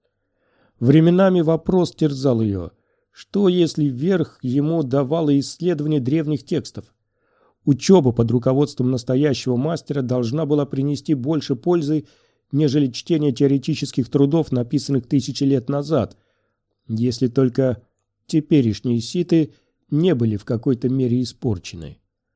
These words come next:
К сожалению, она совершенно не представляла, как проверить свою теорию.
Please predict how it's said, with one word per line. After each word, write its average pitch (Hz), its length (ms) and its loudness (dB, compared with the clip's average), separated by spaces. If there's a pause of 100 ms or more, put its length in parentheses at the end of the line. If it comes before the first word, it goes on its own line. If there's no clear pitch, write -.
(760)
К - 60 -16
сожалению, 185 680 6
она 156 200 0
совершенно 151 600 -2
не 113 140 -2
представляла, 135 640 -4
как 147 340 -8
проверить 131 480 -2
свою 123 300 -2
теорию. 101 560 -4